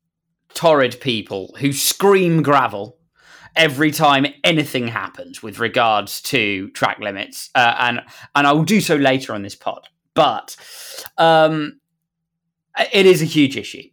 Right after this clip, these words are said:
So the, the ideal setup for a motorbike, uh, i-, in terms of,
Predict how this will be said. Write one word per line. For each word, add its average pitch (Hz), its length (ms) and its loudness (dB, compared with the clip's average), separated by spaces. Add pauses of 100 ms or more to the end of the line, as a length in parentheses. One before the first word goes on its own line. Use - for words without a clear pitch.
So 180 100 0
the, 190 220 0
the 208 260 -4
ideal 202 800 0 (140)
setup - 600 -4 (280)
for 127 200 2
a 117 40 2
motorbike, - 680 -4 (500)
uh, 117 300 2 (160)
i-, - 40 -2
in 151 280 -2
terms 135 360 0
of, 120 220 -2